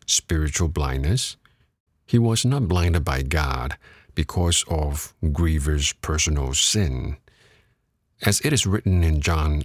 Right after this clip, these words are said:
nine, verse three, and I quote, "Neither he nor his parents sinned.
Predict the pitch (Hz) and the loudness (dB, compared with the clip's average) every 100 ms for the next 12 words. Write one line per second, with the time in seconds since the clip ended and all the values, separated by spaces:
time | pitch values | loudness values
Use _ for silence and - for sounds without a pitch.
0 | - 92 90 80 69 67 71 - - 80 | 0 0 2 -2 -4 -4 -6 -12 -6 -2
1 | 71 - - _ _ - - 127 73 76 | 0 -2 -4 _ _ -4 0 2 0 -4
2 | - - 92 95 - 110 - - - - | -8 -2 0 2 0 -2 -2 -4 -6 -8
3 | _ _ _ _ _ _ - 78 78 73 | _ _ _ _ _ _ -2 0 2 0
4 | - 113 139 151 - 92 95 95 80 - | 0 2 2 -2 -2 0 2 2 0 0
5 | 113 101 65 65 - _ - - 80 65 | 0 2 0 -2 -6 _ -2 0 0 -4
6 | 65 | -8